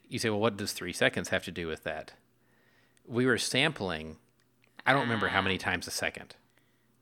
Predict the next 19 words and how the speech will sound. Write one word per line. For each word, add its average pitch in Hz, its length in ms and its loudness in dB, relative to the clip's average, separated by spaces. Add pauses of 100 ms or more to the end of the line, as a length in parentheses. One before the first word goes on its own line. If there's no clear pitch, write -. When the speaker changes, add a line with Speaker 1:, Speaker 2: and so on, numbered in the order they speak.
(920)
Speaker 1:
but 110 360 0
it 135 80 4
was 120 200 2
aliasing, 110 600 2 (680)
and 107 460 0
Speaker 2:
It, - 100 -12
and 175 200 -10 (300)
creating 165 340 -20 (100)
the, - 320 -20
uh. 165 280 -10 (460)
Speaker 1:
I 127 200 10
wrote, 113 500 6 (120)
I 123 140 10
wrote 127 320 8
Speaker 2:
<laughs> - 20 -6
Speaker 1:
a, 113 400 2 (180)
and 113 260 2
this 143 180 6
is, 131 180 0